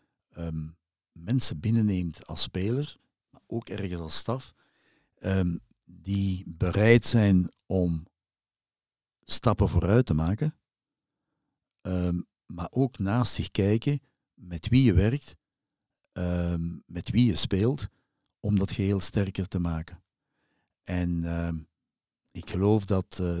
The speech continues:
dat het is een enorm bijkomend werk, maar ik denk ook dat, ehm, als je een goede bond maakt met, met je spelers, ehm,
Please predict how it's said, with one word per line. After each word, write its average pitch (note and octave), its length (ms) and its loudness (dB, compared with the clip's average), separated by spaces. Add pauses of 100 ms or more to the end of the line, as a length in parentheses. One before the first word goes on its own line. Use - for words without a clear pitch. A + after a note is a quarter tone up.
dat E2+ 200 -6 (220)
het - 120 -20
is D#2+ 120 -6
een E2+ 120 0
enorm G#2 580 8
bijkomend G2 560 2
werk, G#2 320 0 (520)
maar F#2 160 -4
ik G2 80 -2
denk F#2+ 240 0
ook A#2+ 240 10
dat, - 420 -2
ehm, F2 360 -2 (840)
als - 200 -2
je G2 60 2
een F2+ 100 4
goede A2+ 300 8
bond A2+ 500 6
maakt F#2 440 -2
met, F2 380 -2
met E2+ 280 -6
je E2 60 -6
spelers, G#2 640 -2 (580)
ehm, F2 440 -4